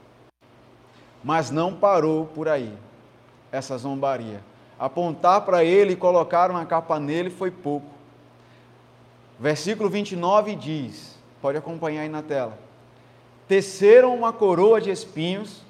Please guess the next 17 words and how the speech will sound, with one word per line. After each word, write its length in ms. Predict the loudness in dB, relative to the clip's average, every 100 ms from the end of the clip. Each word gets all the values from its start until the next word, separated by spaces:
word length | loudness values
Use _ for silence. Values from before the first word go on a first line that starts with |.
| -20 -20 _ -10
e 80 |
colocaram 680 | 0 4 4 4 6 6 6
em 80 | -2
sua 200 | -2 -2
cabeça. 680 | 0 -2 0 -4 -4 -10 -16 -18 -20 -20 _ -20 _ -8
Em 140 | -6
sua 300 | -4 0 2
mão 180 | 2 -2
direita 560 | 0 6 8 8 4
puseram 600 | -2 -4 -4 2 2 2
um 40 | -2
caniço 640 | -4 -4 -6 -8 -10 -8
como 200 | -8 -8
se 160 | -8 -10
fosse 340 | 0 0 0
um 80 | -10
cetro. 460 | -10 -4 -4 -6